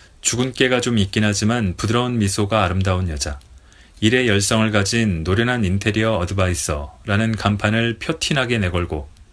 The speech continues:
그들의 시선을 뿌리친다. 그렇게 운해는 시즌이 지난 산속 호텔에서 일 년에 한 번 사치스런 휴가를 보낸다.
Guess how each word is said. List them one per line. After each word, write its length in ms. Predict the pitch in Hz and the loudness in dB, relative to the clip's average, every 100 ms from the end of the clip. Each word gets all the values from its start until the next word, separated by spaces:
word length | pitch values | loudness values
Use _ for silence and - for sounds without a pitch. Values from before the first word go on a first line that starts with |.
| - | -20
그들의 340 | - 104 110 107 | -6 0 2 4
시선을 480 | - 104 104 117 123 | 2 0 0 0 -2
뿌리친다. 540 | 143 - - 87 73 - - - - - - - | -4 -2 -2 -2 -6 -12 -20 -20 -20 -20 -20 -14
그렇게 320 | 127 135 143 | -8 -4 0
운해는 600 | 131 110 117 120 127 98 | 2 2 2 2 0 2
시즌이 400 | 92 131 135 131 | 0 0 -2 -2
지난 320 | 117 123 117 | 0 0 0
산속 440 | 113 131 120 120 - | 0 -4 -2 -4 -4
호텔에서 640 | - 107 104 120 120 120 - - | -2 0 2 2 0 -2 -10 -6
일 160 | 104 113 | 2 2
년에 220 | 131 127 | 4 2
한 160 | 117 104 | 0 0
번 260 | 85 78 | -2 -4
사치스런 560 | 80 - - - 135 131 | -6 -2 -2 0 -2 -2
휴가를 340 | - 135 127 | -2 0 0
보낸다. 460 | 110 95 82 78 | 0 -2 -2 -4